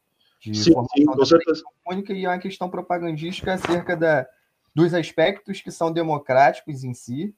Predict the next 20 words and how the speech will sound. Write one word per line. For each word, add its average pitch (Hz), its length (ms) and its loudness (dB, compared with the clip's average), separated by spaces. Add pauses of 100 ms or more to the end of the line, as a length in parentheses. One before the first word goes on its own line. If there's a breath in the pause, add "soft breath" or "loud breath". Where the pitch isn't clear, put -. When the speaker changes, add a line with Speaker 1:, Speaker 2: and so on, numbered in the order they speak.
(120)
Speaker 1:
dos 120 260 -6
anseios 135 800 -4 (280)
que 127 100 -6
são 131 200 -6
democráticos, 123 920 -2 (440)
mas 139 500 0
pautar 160 500 2
num 202 100 -6
ponto 196 240 -4
de 185 120 -6
vista 185 320 -10
da 190 300 0
nova 180 280 -2
democracia 190 600 -6
mesmo. 143 320 -6 (260)
Speaker 2:
Eu 226 120 8
acho 233 120 6
que 262 60 0
o 233 40 2
nosso, 226 280 2